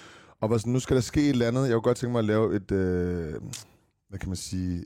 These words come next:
et alternativ til nogle unge mennesker, især i Farum. Og det var mere til dem, der ikke rigtig spillede fodbold, dem, der ikke rigtig spillede basket eller tennis, alle de der kommercielle, øhm, tiltag.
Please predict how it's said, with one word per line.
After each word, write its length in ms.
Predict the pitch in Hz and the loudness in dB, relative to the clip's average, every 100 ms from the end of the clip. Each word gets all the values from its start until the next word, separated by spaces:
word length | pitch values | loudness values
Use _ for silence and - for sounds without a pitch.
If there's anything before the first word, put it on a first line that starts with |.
| - | -8
et 180 | 92 - | -8 -4
alternativ 840 | 101 - 110 120 127 - 95 90 95 | -6 -2 0 0 -2 -2 -2 -4 -10
til 100 | 98 | -6
nogle 140 | 98 | -4
unge 140 | 98 107 | -4 -2
mennesker, 340 | 110 123 - 87 | -4 -2 -6 -6
især 280 | 98 - - | -8 -6 -6
i 60 | |
Farum. 480 | - 117 120 127 123 - _ | -4 -4 -4 -6 -10 -18 _
Og 100 | - 95 95 - | -10 -10 -10 -4
det 80 | 104 | 0
var 60 | |
mere 220 | 107 113 | 2 0
til 160 | 120 104 | 0 -2
dem, 140 | 110 | 0
der 80 | 107 | 0
ikke 140 | 107 110 | 0 -2
rigtig 160 | 101 101 _ | -4 -8 _
spillede 260 | - - 98 | -18 -12 -12
fodbold, 400 | - 98 - - - | -10 -10 -10 -12 -12
dem, 80 | 101 | -10
der 60 | 101 | -10
ikke 160 | 98 | -8
rigtig 200 | 95 92 95 | -8 -8 -12
spillede 300 | - - 92 | -12 -12 -12
basket 320 | - - 107 - | -10 -10 -10 -12
eller 120 | - | -16
tennis, 480 | - 95 90 95 92 | -12 -10 -10 -12 -10
alle 200 | 107 98 | -8 -6
de 40 | |
der 80 | 98 | -6
kommercielle, 720 | - 98 98 - 110 104 98 - - - - - - - - - _ - | -6 -6 -4 -2 -2 0 -4 -8 -20 -20 -20 -20 -20 -20 -20 -20 _ -6
øhm, 600 | 98 90 87 82 80 85 95 | -2 -2 -4 -6 -10 -12 -14
tiltag. 500 | - 101 98 101 90 | -2 0 2 0 -2